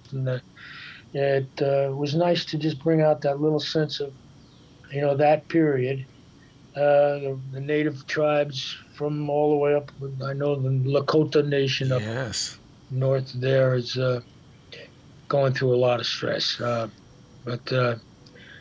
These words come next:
Speaker 1: they, uh, we did, we have a s-, I have a school that I've been in touch with there for years. I'm gonna go up and visit that place.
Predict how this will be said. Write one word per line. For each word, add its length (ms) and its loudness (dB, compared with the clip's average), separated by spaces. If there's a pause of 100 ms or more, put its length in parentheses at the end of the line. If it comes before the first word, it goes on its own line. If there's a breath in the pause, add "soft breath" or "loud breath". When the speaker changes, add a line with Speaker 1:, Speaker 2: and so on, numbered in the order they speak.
(380 loud breath)
Speaker 1:
they, 320 2
uh, 300 4
we 180 -2
did, 180 0
we 140 2
have 220 0
a 40 -6
s-, 320 -4
I 60 2
have 160 2
a 60 -4
school 520 0
that 120 0 (180)
I've 120 -2
been 220 -4 (480)
in 200 0
touch 340 2
with 160 4
there 260 6
for 220 -6
years. 560 2
I'm 160 -4
gonna 180 2
go 160 4
up 80 4
and 140 -6
visit 340 0
that 220 0
place. 480 -2